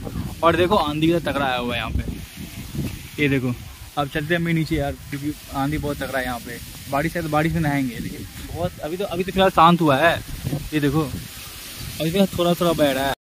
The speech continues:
तो गाइस, अभी देखो कितना आंधी आया था, जैसा लगा कि बारिश भी होगा। और देखो, बारिश तक नहीं हुआ, आंधी भी रुक गया यहाँ पे। और अभी आपको time हो गया है फ़ाइव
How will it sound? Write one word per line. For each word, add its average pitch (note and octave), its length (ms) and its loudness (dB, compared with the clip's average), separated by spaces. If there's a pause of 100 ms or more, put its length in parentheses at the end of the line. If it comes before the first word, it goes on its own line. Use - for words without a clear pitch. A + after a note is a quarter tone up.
(320)
तो D3+ 60 -6
गाइस, F#3 240 0 (100)
अभी D#3 180 0
देखो E3 160 0
कितना E3 320 -6 (500)
आंधी D3+ 260 0
आया C3 200 0
था, D#3+ 180 -4 (300)
जैसा C#3+ 160 -6
लगा D3+ 120 -4
कि D#3+ 60 -4
बारिश D3 460 -2
भी D#3 40 4
होगा। A#2+ 320 -2 (640)
और D3 80 2
देखो, D3 200 4
बारिश C#3 360 6
तक C#3 140 2
नहीं C3+ 120 8
हुआ, B2+ 140 6
आंधी C#3+ 360 6
भी C#3+ 80 6
रुक C3 120 6
गया B2+ 100 6
यहाँ A2+ 160 4
पे। A#2 180 -2
और - 680 -14
अभी D3 180 0
आपको C#3+ 280 -4
time D3 280 4
हो D3 80 6
गया D3 240 6
है A3+ 140 6 (1120)
फ़ाइव D3+ 300 4